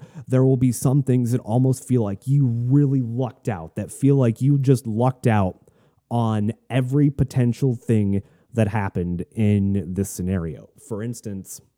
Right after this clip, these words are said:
I thought, "Oh my gosh, they're gonna do a credit check. They're gonna do a background check. They're gonna have to do all this stuff. There's no way I'm ever gonna be able to find a place to live in two weeks." And, and then it happened. And then it, it straight up happened.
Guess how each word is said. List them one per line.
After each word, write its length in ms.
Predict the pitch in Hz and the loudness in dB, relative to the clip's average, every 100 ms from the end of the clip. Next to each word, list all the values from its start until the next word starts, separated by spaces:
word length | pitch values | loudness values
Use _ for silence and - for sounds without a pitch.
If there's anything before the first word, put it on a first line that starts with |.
| _ _ _ _ _ _ - _ _ _ _ | _ _ _ _ _ _ -20 _ _ _ _
I 140 | 104 107 | -6 -2
thought, 360 | 104 90 90 | -2 -2 -4
"Oh 180 | 107 104 | -4 -2
my 160 | 90 80 | -4 -6
gosh, 420 | 92 78 - - | -6 -8 -10 -18
they're 160 | 80 101 | -6 -4
gonna 160 | 101 85 | -2 -4
do 100 | 78 | -8
a 80 | |
credit 420 | - - 82 95 - | -12 -14 -10 -10 -4
check. 300 | 127 120 120 | 0 0 0
They're 160 | 107 | -2
gonna 160 | 127 120 | 0 0
do 140 | 113 | 0
a 80 | 92 | -2
background 600 | - 95 110 131 127 131 | -4 -6 -2 2 4 4
check. 340 | - 139 143 | 2 0 0
They're 180 | 139 123 | 0 0
gonna 180 | 127 127 120 | 2 2 0
have 140 | 131 | -2
to 80 | 117 | -2
do 120 | 117 | 0
all 120 | 107 | 0
this 140 | 120 135 | 0 0
stuff. 140 | 139 | 2
There's 160 | 143 131 | 2 4
no 280 | 143 151 143 | 6 6 4
way 160 | 135 | 4
I'm 100 | 117 | 2
ever 160 | 117 120 | 0 0
gonna 140 | 113 | 0
be 80 | 107 | 2
able 160 | 101 95 | 0 -2
to 40 | |
find 160 | 104 90 | -4 -4
a 40 | |
place 220 | 87 92 | -4 -6
to 80 | - | -6
live 280 | 87 90 87 - _ _ 113 | -4 -4 -6 -12 _ _ -2
in 440 | 110 104 98 90 - | 0 0 0 -4 -2
two 120 | 113 | -2
weeks." 400 | 98 87 - - - _ _ _ _ _ _ _ _ - | 0 -2 -6 -20 -20 _ _ _ _ _ _ _ _ 0
And, 240 | 143 143 | 0 2
and 180 | 143 139 | 2 4
then 140 | 135 | 4
it 100 | 147 | 2
happened. 460 | 139 160 - 87 95 - | -2 -4 -6 -10 -10 0
And 240 | 127 127 | 4 4
then 280 | 165 180 170 | 4 0 -4
it, 260 | 123 139 - | -6 -10 -6
it 280 | 135 135 - | -6 -6 -12
straight 340 | - 147 151 | -6 -2 0
up 140 | 151 - | -2 -2
happened. 420 | 135 - 117 | -4 -6 -12